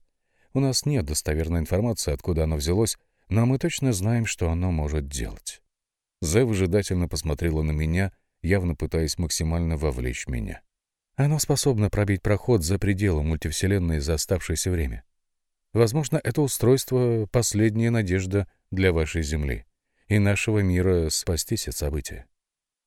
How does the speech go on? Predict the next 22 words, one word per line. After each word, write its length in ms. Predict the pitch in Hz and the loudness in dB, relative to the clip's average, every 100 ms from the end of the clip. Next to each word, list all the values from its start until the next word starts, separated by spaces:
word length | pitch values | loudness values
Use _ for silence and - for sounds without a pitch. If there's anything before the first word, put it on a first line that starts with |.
| _ - | _ -8
«Зачем 560 | 60 85 80 - 120 | -2 -2 -2 2 4
вы 100 | 101 | 4
мне 160 | 92 87 | 4 2
это 100 | - | 0
все 180 | - 90 | 0 0
рассказываете?» 720 | 90 107 92 101 - - - _ _ _ _ | 2 0 -2 -4 -8 -12 -16 _ _ _ _
«Оператор 560 | 120 117 143 139 117 113 | 0 2 2 4 2 2
Черного 460 | - 117 120 120 | 2 2 2 2
Рыцаря 340 | 110 - 90 85 | 2 0 0 0
сможет 420 | - 110 80 - | 0 0 -2 -2
управлять 440 | - 85 85 82 | -2 2 2 0
этим 180 | 82 82 | -4 -2
устройством», — 640 | 80 - 101 - - 104 - _ _ _ - | -2 0 -2 -2 -6 -8 -10 _ _ _ -4
коротко 400 | 98 98 90 90 | 2 2 2 -2
ответила 500 | 76 71 67 69 65 | -2 -4 -2 -2 -2
она. 240 | 58 50 - _ _ _ _ | -4 -8 -14 _ _ _ _
Не 160 | - 98 | 0 2
дождавшись 600 | 101 104 113 127 113 107 | 4 4 2 -2 -2 -4
от 100 | 104 | 0
меня 220 | 107 98 | 2 2
видимой 340 | 85 80 76 73 | 0 0 0 2
реакции, 480 | 92 - - 104 | 0 -2 0 0